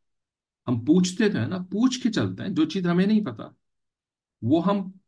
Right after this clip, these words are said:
जिनके पास इल्म है उस चीज़ का, उससे हम पूछेंगे,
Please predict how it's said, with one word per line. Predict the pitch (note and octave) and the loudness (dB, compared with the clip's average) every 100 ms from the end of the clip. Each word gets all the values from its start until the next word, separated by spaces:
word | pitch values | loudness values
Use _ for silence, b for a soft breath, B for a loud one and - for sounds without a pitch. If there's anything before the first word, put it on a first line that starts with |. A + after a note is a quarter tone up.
| _ G#2+ | _ -4
जिनके | C3+ D#3 D#3+ | -2 0 -2
पास | E3+ D3 D3 | -2 -4 -4
इल्म | C3+ D#3 D3+ | -4 -2 -2
है | C#3 C#3 | -4 -4
उस | C3+ - | -6 -4
चीज़ | B2+ A2+ A2 | -4 -4 -4
का, | - | -8
उससे | - C3+ E3 | -8 -10 -8
हम | D#3+ E3 | -6 -8
पूछेंगे, | - A3 - B2 E2+ F#2+ | -4 -6 -6 -8 -8 -12